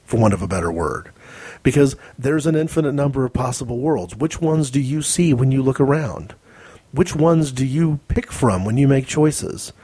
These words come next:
And if you're not satisfied with the quality of the choices that are available to you,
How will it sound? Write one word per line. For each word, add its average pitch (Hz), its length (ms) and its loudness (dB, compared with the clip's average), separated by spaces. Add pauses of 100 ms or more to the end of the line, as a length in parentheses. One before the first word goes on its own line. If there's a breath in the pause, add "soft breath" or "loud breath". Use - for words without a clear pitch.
(300 loud breath)
And 120 120 0
if 120 120 -2
you're 131 120 4
not 165 280 4
satisfied 127 760 0
with 101 120 -12
the 120 60 -14
quality 151 440 2
of 131 100 2
the 131 60 0
choices 131 500 0
that 123 120 0
are 120 140 0
available 110 460 0
to 92 140 -12
you, - 360 -14